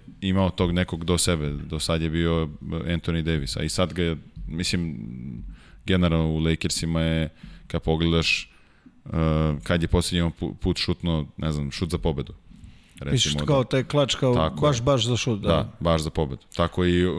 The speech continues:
Speaker 1: i ovaj posljednji napad, on je sve vrhunski uradio, mogli su da pobede.
Speaker 2: Jel bi
Speaker 1: Igra
Speaker 2: dodao?
Speaker 1: izbacio.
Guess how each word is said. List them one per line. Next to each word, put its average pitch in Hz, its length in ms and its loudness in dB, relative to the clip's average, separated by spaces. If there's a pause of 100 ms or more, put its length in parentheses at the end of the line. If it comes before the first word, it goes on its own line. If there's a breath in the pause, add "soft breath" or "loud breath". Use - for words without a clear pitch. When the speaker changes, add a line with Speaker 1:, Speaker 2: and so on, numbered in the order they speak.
Speaker 1:
i 95 120 0
ovaj 92 160 2
posljednji 92 360 0
napad, 80 280 0
on 76 80 -2
je 76 80 -4
sve 87 200 -2
vrhunski 82 440 -4
uradio, 80 400 0 (440)
mogli 82 240 -2
su 82 140 -4
da 85 80 -2
pobede. 78 340 0
Speaker 2:
Jel 143 140 2
bi 147 60 0
Speaker 1:
Igra 87 140 4
Speaker 2:
dodao? 208 240 2
Speaker 1:
izbacio. 85 380 -2